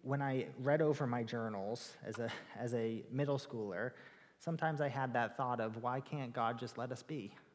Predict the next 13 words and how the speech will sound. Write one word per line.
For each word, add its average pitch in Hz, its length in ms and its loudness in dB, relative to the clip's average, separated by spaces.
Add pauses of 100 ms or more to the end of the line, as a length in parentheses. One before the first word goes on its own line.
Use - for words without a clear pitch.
(540)
Right? 113 220 -6 (340)
Why 135 140 -4
does 151 120 -2
God 135 260 -2
get 135 120 -2
involved 113 420 0
at 113 80 -4
all? 98 400 -2 (1000)
Um, 110 420 -2 (2250)
you 139 100 0
know, 135 160 4
and, 127 220 0
and 123 320 -2